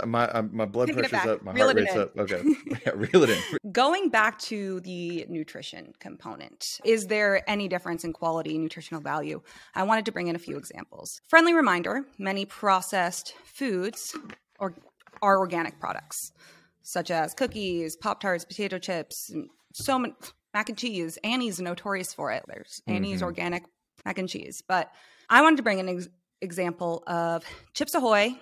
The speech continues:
Speaker 2: chocolate chip cookies versus our lovely Whole Foods brand organic chocolate chip cookies. And I did try to find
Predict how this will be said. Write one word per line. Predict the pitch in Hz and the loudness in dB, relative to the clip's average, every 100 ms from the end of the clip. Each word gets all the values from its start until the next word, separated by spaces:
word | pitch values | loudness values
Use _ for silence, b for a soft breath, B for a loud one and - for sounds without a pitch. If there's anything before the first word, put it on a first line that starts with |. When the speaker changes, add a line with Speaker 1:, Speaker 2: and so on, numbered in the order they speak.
| _ | _
Speaker 2:
chocolate | - 196 208 | -4 -4 -4
chip | 214 | -8
cookies | - 175 165 165 180 - _ - | -8 -8 -4 -6 -8 -16 _ -8
versus | 180 175 180 175 170 165 | -4 -4 -2 0 -2 -4
our | 180 175 | -6 -2
lovely | 170 170 175 | -2 -2 -6
Whole | 175 190 175 | -4 -4 -4
Foods | 175 170 160 - - - - _ - - _ - | -4 -4 -4 -8 -10 -12 -20 _ -20 -20 _ -2
brand | 185 160 147 185 - _ _ 180 | 0 0 -4 -6 -12 _ _ -6
organic | 180 190 196 151 170 - - _ | -2 2 2 2 -4 -10 -20 _
chocolate | - 160 - - | -8 -8 -8 -12
chip | 175 | -12
cookies. | - 156 92 - - | -12 -12 -12 -12 -4
And | 202 | 0
I | 196 196 - | 0 -2 -4
did | 269 277 | -4 -4
try | - 220 220 | 0 2 2
to | 214 | -2
find | - 175 175 202 | -2 -2 -2 -4